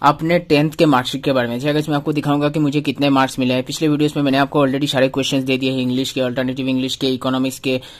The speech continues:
अकाउंटेंसी, बिजनेस स्टडीज, जो भी थे ट्वेल्थ में, और टेंथ के भी सारे क्वेश्चन अपलोड कर दिए हैं। आप जाके देख सकते हो, प्रीवियस फाइव ईयर क्वेश्चन जरूर देख लीजिए, क्योंकि मार्च में आपका एग्जाम होने वाला है, तो basically आपको अच्छी तरीके से पढ़ाई करनी है। यहाँ पे देखिए,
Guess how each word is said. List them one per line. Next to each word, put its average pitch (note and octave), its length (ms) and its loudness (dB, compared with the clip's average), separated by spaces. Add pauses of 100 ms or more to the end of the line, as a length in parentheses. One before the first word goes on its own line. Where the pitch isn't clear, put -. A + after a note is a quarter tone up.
(100)
अकाउंटेंसी, C3+ 520 0
बिजनेस B2+ 340 -4
स्टडीज, C3 300 -2
जो D3+ 120 0
भी F3 120 -2
थे D#3+ 80 0
ट्वेल्थ C#3+ 320 0
में, - 80 0
और C3+ 140 0
टेंथ D3+ 220 0
के D#3 160 -2
भी D#3 80 -2
सारे C#3 200 0
क्वेश्चन C3+ 240 -4
अपलोड C3+ 280 -4
कर B2+ 140 -2
दिए C3 160 -4
हैं। C#3 220 -4 (280)
आप C3+ 120 4
जाके C3+ 260 0
देख C3+ 180 0
सकते C#3 220 -2
हो, C#3 80 2
प्रीवियस C#3+ 400 0
फाइव C3 160 0
ईयर C#3 100 0
क्वेश्चन C3+ 280 -4
जरूर B2+ 220 -2
देख C3 180 -2
लीजिए, C3+ 200 -2
क्योंकि D3 220 -4
मार्च B2+ 300 -2
में C3+ 100 -2
आपका B2+ 200 -2
एग्जाम B2+ 220 -2
होने B2+ 140 0
वाला C3 180 -2
है, D3+ 60 -2
तो D3+ 100 -6
basically C3 320 -4
आपको B2+ 200 -2
अच्छी B2+ 160 -6
तरीके B2+ 200 -4
से D3 100 -6
पढ़ाई B2+ 240 0
करनी A2+ 220 -4
है। A#2+ 100 -4
यहाँ B2+ 120 0
पे C#3+ 100 -8
देखिए, D#3 200 0